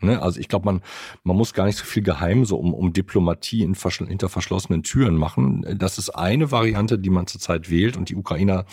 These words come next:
ähm, oder ein Teil der Ukrainer ist davon überzeugt, dass man über diese große Sichtbarkeit solcher großen Konferenzen Druck auf Russland ausüben kann. Was man versucht, ist im ersten Schritt erstmal sozusagen den kleinsten gemeinsamen Nenner,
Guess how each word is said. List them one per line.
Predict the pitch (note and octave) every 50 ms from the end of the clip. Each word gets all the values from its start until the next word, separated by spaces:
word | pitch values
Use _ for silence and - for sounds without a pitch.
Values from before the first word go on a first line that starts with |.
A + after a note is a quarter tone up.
| - - - - - - - - - - _ _ _ _ _ -
ähm, | G2 F#2 F2+ F2 F2 E2+ F2 E2+ D#2 -
oder | - E2
ein | D2+ D#2
Teil | - A2 A2 A#2
der | - F#2
Ukrainer | F#2 - F#2+ F#2 F#2 F2
ist | F#2 -
davon | F2+ - - F#2
überzeugt, | E2 E2+ E2 - - F2 E2 -
dass | F2 -
man | - E2+ D#2+ E2 - _ _ _ _ _ _ _ -
über | A2 G2 F#2+ F2+
diese | E2 E2+ F#2+ G#2 A2+ A2
große | F#2 F2 D#2+ E2+ G2 B2+ D#3 D3+ - A2
Sichtbarkeit | F2+ E2+ A2 A2 - - F#2+ F2 - F#2 E2+ E2+
solcher | E2+ D#2 F2+
großen | E2 D#2+ E2 F#2 F#2 - F#2+
Konferenzen | - - F2+ - - E2+ D#2 D#2+ E2+ - - E2+
Druck | D#2 E2 D#2 -
auf | - - -
Russland | - - - - - -
ausüben | - - - - - - - E2
kann. | - - - E2 - F#2+ - - - - - -
Was | - F2 -
man | F#2+ E2
versucht, | - - F2 D#2+ E2+ G2 B2 D3+ - -
ist | - - G2 - - - - -
im | - G#1+ A1 - - - G2+ F#2
ersten | - - A#2 - - - G#2+
Schritt | - - G#2+ -
erstmal | - G2+ G2+ - - G2+ F2+
sozusagen | F2+ F2 - - E2+ E2+ F2
den | E2+ -
kleinsten | - G2+ G2 A2+ B2+ - - A#2+ G2+
gemeinsamen | F2+ F2 F2 G#2 G2 F#2+ F#2 F#2 F2 F2 E2+ D#2+
Nenner, | E2 F2+ A2+ A#2+ C3 C3+